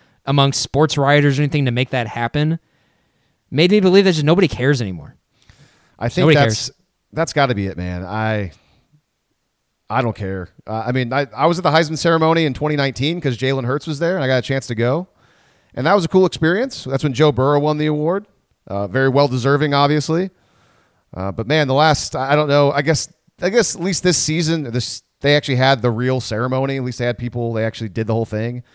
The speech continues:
Speaker 2: Twenty twenty was so weird, you know, it was all virtual or whatever. Um, but I don't know, maybe, maybe we just need a, a year where there's actually a good competition where we don't know,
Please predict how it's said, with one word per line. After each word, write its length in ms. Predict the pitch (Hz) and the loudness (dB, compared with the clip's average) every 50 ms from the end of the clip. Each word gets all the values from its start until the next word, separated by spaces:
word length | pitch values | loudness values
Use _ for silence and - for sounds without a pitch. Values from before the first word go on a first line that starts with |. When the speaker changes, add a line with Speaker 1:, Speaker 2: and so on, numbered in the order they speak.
| _ _ _ _ _ _ | _ _ _ _ _ _
Speaker 2:
Twenty 200 | - 160 170 151 | -2 0 0 0
twenty 300 | 117 - 131 151 143 127 | 0 0 -2 0 0 0
was 140 | 95 92 - | -2 -4 -4
so 100 | - 117 | -4 -4
weird, 380 | 101 92 127 139 117 90 92 98 | -2 -2 -2 -2 -2 -2 -4 -6
you 80 | 95 | -6
know, 80 | 98 101 | -4 -4
it 20 | |
was 100 | 104 101 | -4 -4
all 200 | 104 98 95 98 | -4 -4 -4 -6
virtual 420 | 82 76 110 143 - - - 95 90 | -6 -4 -4 -4 -4 -4 -6 -8 -6
or 220 | 87 85 85 85 | -6 -6 -6 -8
whatever. 420 | 87 82 85 82 78 90 90 87 - _ _ _ _ _ _ _ _ _ _ _ _ | -8 -8 -8 -8 -8 -8 -10 -10 -12 _ _ _ _ _ _ _ _ _ _ _ _
Um, 480 | - 76 78 80 80 78 78 78 78 67 - | -14 -12 -10 -10 -10 -12 -12 -14 -16 -12 -10
but 240 | 87 82 82 - _ _ _ _ _ _ _ _ _ _ _ _ _ _ | -8 -8 -8 -10 _ _ _ _ _ _ _ _ _ _ _ _ _ _
I 40 | - | -10
don't 80 | 117 117 | -8 -6
know, 140 | 120 120 120 | -4 -4 -2
maybe, 520 | 123 156 170 170 165 165 156 147 139 170 - - - | 0 0 2 2 2 2 2 0 -2 -8 -14 -18 -6
maybe 260 | 165 160 185 190 233 | 0 0 0 2 2
we 120 | 214 202 185 | 0 0 0
just 160 | 185 170 147 | 0 0 0
need 120 | 175 170 | 2 2
a, 220 | 160 147 - 151 156 | 2 2 2 0 -2
a 40 | 151 | -2
year 380 | 139 131 139 143 147 151 147 | 0 0 0 0 2 2 2
where 220 | 143 127 131 127 123 | 2 0 0 0 0
there's 200 | 127 127 113 135 | 0 0 0 0
actually 340 | 135 135 120 - 135 127 | 0 0 -2 -2 -2 -2
a 40 | 117 | 0
good 160 | 110 131 123 - | 0 0 0 0
competition 600 | 135 127 113 - - - 131 131 - - 110 104 | -2 -2 -2 -2 -2 -2 -2 -2 -2 -4 -6 -4
where 300 | 104 104 104 104 104 - _ _ _ _ _ _ _ | -2 -2 -2 -2 -4 -6 _ _ _ _ _ _ _
we 100 | - 139 | 0 4
don't 160 | 151 170 180 175 | 4 4 6 6
know, 340 | 196 220 170 98 87 101 | 6 4 4 2 0 -4